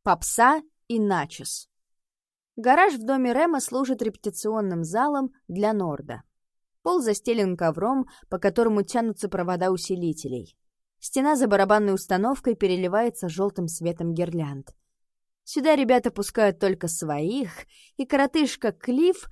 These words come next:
продал бы душу, чтобы пройти в гараж Рема. Я сижу на потрёпанном диване рядом с Констанс, которая без остановки снимает короткие ролики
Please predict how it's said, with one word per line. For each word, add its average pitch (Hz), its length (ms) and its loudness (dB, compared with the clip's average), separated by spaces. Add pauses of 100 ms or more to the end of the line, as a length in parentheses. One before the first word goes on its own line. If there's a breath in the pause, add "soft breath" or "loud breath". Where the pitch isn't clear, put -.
(200 soft breath)
продал 285 360 2
бы 262 160 2
душу, 233 480 0
чтобы 180 320 -4
пройти 170 380 -2
в 208 60 -6
гараж 160 400 -2
Рема. 147 420 -6 (640)
Я 339 180 2
сижу 254 400 -2
на 240 140 -2
потрёпанном 190 580 -2
диване 185 400 0
рядом 175 300 -2
с 170 100 -10
Констанс, 208 640 -6 (420 soft breath)
которая 247 380 2
без 196 180 -2
остановки 185 640 0
снимает 165 540 -4
короткие 156 480 -6
ролики 262 520 0